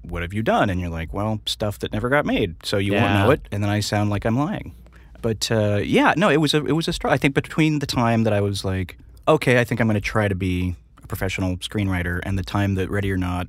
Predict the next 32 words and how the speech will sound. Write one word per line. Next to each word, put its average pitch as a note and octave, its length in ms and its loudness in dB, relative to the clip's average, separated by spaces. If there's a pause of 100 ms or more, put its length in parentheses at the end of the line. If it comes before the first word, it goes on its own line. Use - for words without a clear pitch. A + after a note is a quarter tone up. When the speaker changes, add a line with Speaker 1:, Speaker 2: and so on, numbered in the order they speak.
(140)
Speaker 1:
started G2 300 -4
production, A2 440 -4 (300)
twenty E3+ 240 0
years. - 300 -6 (180)
Speaker 2:
Wow. A#2 300 0 (100)
Speaker 1:
So, C3+ 240 4
uh, A#2+ 220 -2
you E3+ 100 2
know, A2+ 240 2
s-, - 220 -6 (340)
little G3 260 4 (140)
minor C3+ 380 6
victories A#2+ 420 2
would G2+ 140 -2
keep - 200 -2
you G2 60 -2
going. F#2+ 600 2
Speaker 2:
Right. F#2+ 320 -2
Speaker 1:
You G#2+ 120 0
know, F#2+ 160 2
but G2+ 120 0
it G2+ 40 -2
took - 160 -4
me D3+ 60 4
a C3+ 60 2
few B2+ 160 0
years G#2+ 320 2
when G2 100 0
I G2 60 0
started F2+ 500 -2
to - 100 -6
get F2 240 -6